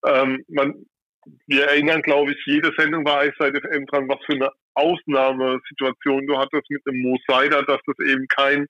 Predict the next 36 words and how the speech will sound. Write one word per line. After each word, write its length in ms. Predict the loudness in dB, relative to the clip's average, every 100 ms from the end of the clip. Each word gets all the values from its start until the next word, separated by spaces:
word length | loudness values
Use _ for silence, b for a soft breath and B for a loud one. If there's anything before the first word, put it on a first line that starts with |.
| _ b b _ _ _ -6
normaler, 680 | 0 2 4 4 4 4 2
in 80 | 0
Anführungszeichen, 880 | -2 -4 -4 -2 -2 -2 -6 -8 _
junger 380 | -4 -2 0 0
Verteidiger 560 | -2 0 0 2 0 0
ist, 180 | 0 -2
der 80 |
aus 80 | -2 -2
der 60 | -4
D 140 | -2
N 100 | -2
L 120 | -2
hochkam, 340 | -2 -2 -2 0
sondern 220 | -2 -2
dass 80 | -4
das 100 | -6 -4
ein 60 |
Jahrhunderttalent 680 | -4 -2 -2 -2 -2 -2 -2 -2
war. 100 | -2
Der 140 | 0
wurde 180 | 0 0
jetzt 140 | 0
auch 120 | -2
in 100 | 0 -2
Schweden 280 | 0 -2 -4
zum 120 | -20
Rookie 260 | -10 -6 -6
des 260 | -6 0
Jahres 300 | 2 4 0 -2
gewählt 320 | -4 0 0 -2
in 60 | -6
der 140 | -4
S 60 | -2 0
H 100 | 0
L. 240 | 0 -2 -6 _ B B B -14 0
Ähm, 720 | 2 4 4 2 0 -6 -8